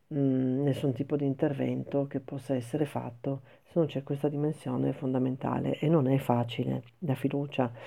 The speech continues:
ma l'atteggiamento che noi dobbiamo avere, mm, nei confronti della persona è un atteggiamento di fiducia, che vuol dire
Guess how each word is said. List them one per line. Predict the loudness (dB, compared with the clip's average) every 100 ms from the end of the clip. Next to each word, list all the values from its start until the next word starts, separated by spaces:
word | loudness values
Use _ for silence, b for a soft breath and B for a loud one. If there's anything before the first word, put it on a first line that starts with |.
| B B B 6
ma | 8 8 6
l'atteggiamento | 0 0 0 6 10 10 6 0 -2
che | 0
noi | 2
dobbiamo | 2 0 0 6
avere, | 10 10 10 8 6 2 2
mm, | 4 4 2 2
nei | 2
confronti | 2 2 4 2 2
della | 2
persona | 2 2 2 2 2
è | 4 8 8
un | 6
atteggiamento | -2 -4 -2 -4 -4 -2
di | -2
fiducia, | -2 -4 -4 -6 -4 -4 B B B
che | 2
vuol | 8 10 10
dire | 8 6 8 6